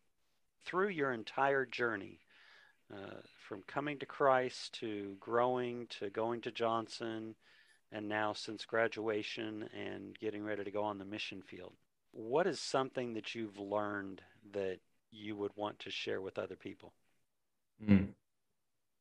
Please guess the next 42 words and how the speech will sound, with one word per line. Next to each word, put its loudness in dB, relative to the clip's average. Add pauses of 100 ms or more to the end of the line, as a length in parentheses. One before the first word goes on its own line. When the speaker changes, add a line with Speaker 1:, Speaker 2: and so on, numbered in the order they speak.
(380)
Speaker 2:
That's 6
a 10
really 10
good 10
question. 10 (240)
And 12
it's 12
not 12
that 12
I 12
feel 12
like 10 (380)
there 12
isn't 12
anything. 12
It's 4
that 12
I 12
feel 12
like 12
there's, 10
there's 12
so 12
many 12
things. 10 (1080)
I 12
would 12
say 12
the, 12
the 8
overarching 12 (180)
lesson 12
that 12
I 12
feel 10
like 12
God 12
has 8
definitely 10
been 6
teaching 10
me 10